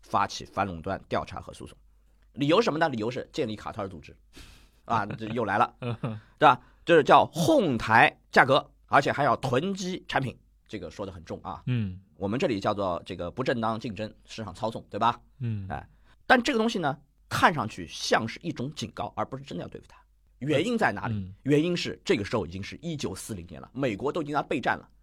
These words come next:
Speaker 1: 绝对不是搞反垄断、搞公司拆分的好时机。然后美国非常需要这些石油公司来提供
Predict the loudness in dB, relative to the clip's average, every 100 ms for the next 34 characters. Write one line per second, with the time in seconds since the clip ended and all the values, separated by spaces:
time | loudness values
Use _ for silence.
0 | _ -8 -2 0 4 4 2 -4 -8 -8
1 | -4 -2 -2 -4 _ _ 2 2 2 -4
2 | -4 -4 -4 -4 -10 -8 -10 -12 _ _
3 | -10 -4 -4 -4 -6 -8 -12 -14 -18 -20
4 | _ -20 -6 2 4 4 2 0 0 -2
5 | -2 -2 0 0 -2 -2 -4 -4 -4 -4
6 | -6 -10 -10 -12 -12 -16 -16 -16 -18 _
7 | _ -4 -2 -2 -4 -12 -8 -6 -6